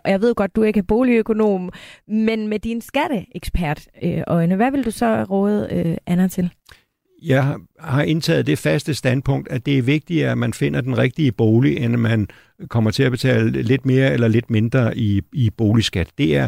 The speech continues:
Speaker 2: vores boliger, det er noget, som vi har brug for i en, i en længere årrække, og derfor skal vi ikke lade os blæse om kul, fordi det støjer. Der er meget støj om de her boligskatter fra tyve fireogtyve. Øh, men jeg synes, at man skal,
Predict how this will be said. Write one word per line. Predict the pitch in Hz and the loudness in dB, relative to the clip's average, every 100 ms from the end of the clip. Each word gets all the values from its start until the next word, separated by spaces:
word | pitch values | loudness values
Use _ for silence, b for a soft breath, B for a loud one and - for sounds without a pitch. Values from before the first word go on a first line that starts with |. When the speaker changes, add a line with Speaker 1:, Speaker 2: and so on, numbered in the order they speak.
| B B B | B B B
Speaker 2:
vores | 139 135 - | -2 -2 -2
boliger, | - 160 180 196 175 135 | 0 2 2 2 0 -2
det | - 160 | 0 0
er | |
noget, | 156 139 156 156 | 2 4 2 2
som | 147 127 113 | 0 -2 0
vi | 123 117 123 | 2 2 2
har | - 110 | 0 2
brug | 156 - | 2 0
for | - 131 147 | 0 0 0
i | |
en, | 131 123 120 | -2 -2 -2
i | 135 | 0
en | 120 | 2
længere | 113 117 143 | 4 4 2
årrække, | 123 110 127 120 - B B | 2 0 0 -2 -6 B B
og | 120 | -2
derfor | 156 143 | 0 0
skal | 139 143 | 0 0
vi | 135 | 0
ikke | 143 | 0
lade | 143 | 0
os | 127 | 0
blæse | - 127 120 120 | 0 0 0 -2
om | 104 | 0
kul, | 127 - | -2 0
fordi | 127 139 | -2 0
det | 131 | -2
støjer. | - 131 120 135 151 123 | -2 2 4 4 2 0
Der | 127 | -2
er | 123 | 0
meget | 117 117 143 156 | 2 2 2 0
støj | - - 139 - - | -2 -2 -4 -4 -6
om | 117 | -6
de | 135 127 | -2 0
her | 131 | 0
boligskatter | 120 120 123 135 - 117 110 | 0 2 2 0 0 -2 -2
fra | - 107 | -4 -8
tyve | - 113 | -4 -6
fireogtyve. | 101 120 127 - 113 110 113 B B B | -4 0 -2 0 0 0 0 B B B
Øh, | 127 120 107 107 | 2 4 4 2
men | - 120 | -2 0
jeg | 131 | 0
synes, | - 143 | 0 -2
at | 147 | 0
man | 120 | 0
skal, | - 131 107 | 0 -2 -2